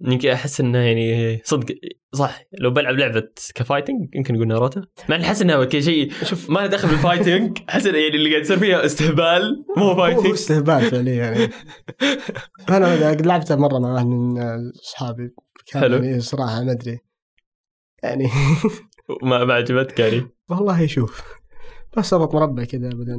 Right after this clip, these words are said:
Speaker 1: اقعد، اقعد رمي عليهم
Speaker 2: بس كذا
Speaker 1: أشياء.
Speaker 2: بوتن ماشي كذا.
Speaker 1: <laughs>
Speaker 2: شو يجي؟ هي تضبط المشكلة يعني. هذا اللي قاهر إنها تضبط.
Speaker 1: لا، لا، لا، كذا قاعد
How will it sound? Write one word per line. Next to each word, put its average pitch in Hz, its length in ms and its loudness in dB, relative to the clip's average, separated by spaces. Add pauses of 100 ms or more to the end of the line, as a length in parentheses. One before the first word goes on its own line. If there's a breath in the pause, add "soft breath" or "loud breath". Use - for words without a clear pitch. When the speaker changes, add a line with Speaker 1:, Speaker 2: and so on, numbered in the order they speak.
(140)
Speaker 1:
اقعد، 151 160 2
اقعد 175 200 -2
رمي 170 220 2
عليهم 143 220 2
Speaker 2:
بس 143 60 4
كذا 202 80 4
Speaker 1:
أشياء. 170 200 2
Speaker 2:
بوتن 175 240 2
ماشي 156 460 4
كذا. 156 440 2
Speaker 1:
<laughs> - 60 -16
Speaker 2:
شو - 120 0
يجي؟ 202 340 4
هي 240 60 4
تضبط 226 360 0
المشكلة 175 360 2
يعني. 135 180 0
هذا 185 100 2
اللي 170 160 2
قاهر 202 140 4
إنها 160 180 4
تضبط. 175 460 2 (600 loud breath)
Speaker 1:
لا، 220 120 0
لا، 233 300 2
لا، 196 280 2
كذا 151 260 0
قاعد 147 300 -6